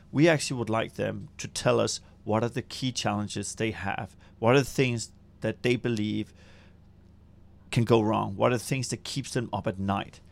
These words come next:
because it identifies, like, areas where we can come in and help them. And secondly, and I think that's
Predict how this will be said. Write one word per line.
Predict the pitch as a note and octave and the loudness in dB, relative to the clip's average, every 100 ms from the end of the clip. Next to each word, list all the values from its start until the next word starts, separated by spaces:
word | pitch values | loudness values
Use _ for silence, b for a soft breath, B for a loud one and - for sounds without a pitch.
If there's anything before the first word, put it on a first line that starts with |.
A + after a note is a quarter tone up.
| b b - | b b -10
because | A#2 B2 A2 - - - - | 0 2 4 0 -6 -20 -6
it | B2+ B2 | 0 4
identifies, | A#2 B2+ D#3 D3+ - C3+ A#2+ A#2+ A2 - - - | 4 2 2 -2 2 2 2 0 -4 -10 -18 -6
like, | A2 G#2+ - | -4 -4 2
areas | A#2+ C3 D3 C#3 B2+ | 4 6 2 0 0
where | A#2+ | 0
we | A2 A#2 C3+ C#3+ C#3 - - - | 2 0 0 0 -2 -8 -20 -4
can | A#2+ | -4
come | - B2 A#2 | 6 6 6
in | A2 | 2
and | A2+ | 0
help | G2 A2+ - | 4 4 4
them. | G2 F2+ A2 - b b b b b b | -2 -4 -6 -12 b b b b b b
And | A#2 A2 | -2 2
secondly, | - F#3+ F#3 C#3+ G2+ G#2+ B2 - - - - B B B B B B | 4 4 2 0 0 -2 -4 -14 -20 -20 -20 B B B B B B
and | A2+ A2+ A2+ | 0 2 4
I | A2 | 2
think | C3+ B2 | 0 4
that's | A2+ A2+ - - - | 4 4 0 -2 -4